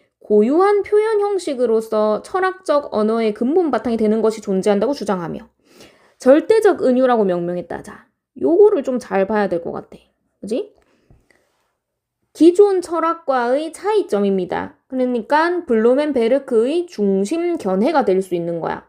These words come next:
자, 기억 니은도 인정하지만 은유 중에는 개념으로 대체될 수 없는, 그러니까 아까 기억에서처럼 개념이 있는데 표현을 강조하려고도 아니고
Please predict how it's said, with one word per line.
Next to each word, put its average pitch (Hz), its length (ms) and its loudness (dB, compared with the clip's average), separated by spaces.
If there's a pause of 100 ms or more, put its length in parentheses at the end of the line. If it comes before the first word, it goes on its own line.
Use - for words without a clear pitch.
(520)
자, 175 300 -8 (140)
기억 339 400 2
니은도 247 360 0
인정하지만 311 1040 -2
은유 330 280 2
중에는 208 800 0 (260)
개념으로 285 800 4
대체될 311 580 0
수 226 140 -2
없는, 185 600 0 (3500)
그러니까 254 500 2
아까 226 180 -2
기억에서처럼 240 1160 0
개념이 208 480 -2
있는데 208 840 2
표현을 269 300 -2
강조하려고도 220 1400 -2
아니고 202 560 0